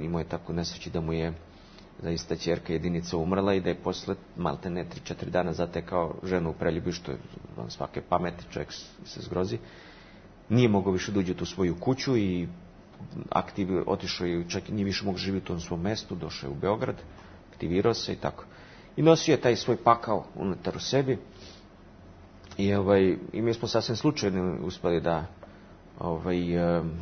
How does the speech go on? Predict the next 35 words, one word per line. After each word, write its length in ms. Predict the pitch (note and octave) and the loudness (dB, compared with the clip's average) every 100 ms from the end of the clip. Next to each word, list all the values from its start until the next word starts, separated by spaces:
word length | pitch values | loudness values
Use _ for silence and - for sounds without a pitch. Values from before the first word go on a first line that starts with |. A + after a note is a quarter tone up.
| E2 | -8
saznamo 520 | - F#2 F#2 G2+ F#2+ | -2 0 2 0 0
tu 340 | F2 E2+ D#2+ D2+ D#2 | -4 -4 -4 -4 -4
njegovu 260 | F#2 D#2+ | -2 -2
životnu 360 | F2 F#2 - E2 | -2 -2 -4 -4
priču 260 | - G2 - | -4 -4 -4
kada 180 | F2 - | -6 -4
se 160 | - | -4
jedan 160 | E2+ D#2+ | -2 0
vojnik 260 | F2+ E2 - | 0 0 -2
pokušao 360 | F#2+ - - | -2 -4 -6
da 60 | F2 | -4
ubije, 260 | G#2+ A#2 - | 0 0 0
pa 80 | - | -4
smo 180 | - | -6
ga 200 | - E2+ - - - | -2 -4 -4 -16 -16
spasili. 640 | - D#2+ E2+ - B2 D3 - - - - - - - - - - | -2 0 0 -2 0 0 -6 -18 -20 -20 -20 -20 -20 -20 -12 0
I 60 | |
onda 120 | G2+ G2+ | 2 2
smo 160 | - | 0
i 40 | G2 | 0
pričali 400 | A2 A2 G#2+ F#2 | 0 2 2 2
nešto 280 | F#2 - | 0 -2
iz 60 | F2+ | -2
života, 360 | F#2+ G2+ G2+ E2+ | 2 2 2 -6
kako 280 | D#2+ - | -10 -12
se 120 | - F2 | -12 -8
ko 100 | E2 | -6
borio 320 | E2 E2+ F2 | -2 0 0
da 140 | D#2 - - - | -2 -6 -10 -12
ne 60 | C#2+ | -14
treba 280 | - - D#2+ | -10 -8 -6
čovjek 320 | F#2+ F#2+ F#2 | -2 -2 0
da 100 | G2+ | -2
klone 280 | A#2 A2 G2 | 2 0 2
duha, 260 | A#2+ A#2 | 0 -2